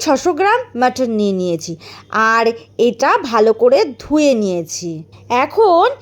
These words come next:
এই মাটন প্রেশারে সিদ্ধ করে নেব। মাটনটা প্রেশারে দিয়ে দিলাম, আর নুন দিয়ে দিলাম, হলুদ গুঁড়ো দিয়ে দিলাম, আর দু চামচ পরিমাণ সর্ষের তেল দিয়ে দিলাম, আর জল দিয়ে দিলাম। একটা হাতা দিয়ে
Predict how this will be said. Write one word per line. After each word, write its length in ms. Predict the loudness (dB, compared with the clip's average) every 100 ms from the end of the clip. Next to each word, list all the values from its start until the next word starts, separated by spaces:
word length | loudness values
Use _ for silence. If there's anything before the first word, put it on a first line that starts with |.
| -12 -2
এই 140 | -2
মাটন 360 | 0 -2 -2 -4 -6 -2
প্রেশারে 540 | 0 0 0 2 2 0
সিদ্ধ 340 | -2 -4 0 0 2
করে 180 | 0 0
নেব। 200 | -4 -6 -8 -12 -20 -20 _
মাটনটা 560 | -4 -2 0 -2 0 0 0 0
প্রেশারে 540 | 2 2 2 0 0 -2 -4
দিয়ে 200 | -2 0
দিলাম, 360 | 0 -2 -2 -6 -10 -20 -8 -4 -2
আর 140 | -2 -6 _ -8
নুন 280 | -4 -2 -2
দিয়ে 200 | -2 -2
দিলাম, 400 | 0 0 2 2 -2 -10 -20 -8
হলুদ 340 | -2 0 -2 -4
গুঁড়ো 240 | -2 0
দিয়ে 220 | 0 -2
দিলাম, 360 | -2 0 2 0 -4 -18 -18 -6
আর 180 | -2 -2 -2
দু 120 | -4 -2
চামচ 400 | 0 0 0 -4
পরিমাণ 460 | 0 0 0 0 -2 -4 -10
সর্ষের 440 | -4 -2 -2 -2 0
তেল 180 | 2 2
দিয়ে 180 | 0 -4
দিলাম, 380 | -4 -4 -4 -4 -8 -16 -8 -2 0 2
আর 180 | 2 -2 -8 -20 -18 -2
জল 320 | 2 4 4 2
দিয়ে 200 | 0 -2
দিলাম। 360 | -2 -4 -4 -6 -14 _ -10
একটা 240 | -6 -6
হাতা 340 | -2 -2 0 0
দিয়ে 260 | 0 2